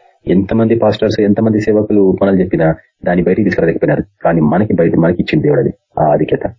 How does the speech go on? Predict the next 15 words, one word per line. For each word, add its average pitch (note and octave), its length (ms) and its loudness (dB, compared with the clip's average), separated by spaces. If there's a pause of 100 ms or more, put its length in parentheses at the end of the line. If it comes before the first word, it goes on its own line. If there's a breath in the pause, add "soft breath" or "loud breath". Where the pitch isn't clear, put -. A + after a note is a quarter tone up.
(380)
మనం D#3 220 2
ఏం G3+ 120 2
గొప్పలం B2 300 2
కాదు, G#2+ 360 0 (300 soft breath)
కానీ F#2+ 380 0 (120)
ఆయన G2 160 0
ప్రేమ, F2+ 260 0
నువ్వు G#2 360 0
నిజంగా G2 300 2
ఆయనను A#2 180 2
ప్రేమిస్తున్నావంటే A#2 800 0
ఆయన G#2 280 2 (280)
వాటిని F2+ 260 2
నీకు - 120 -2
బయలు-, D#2 160 2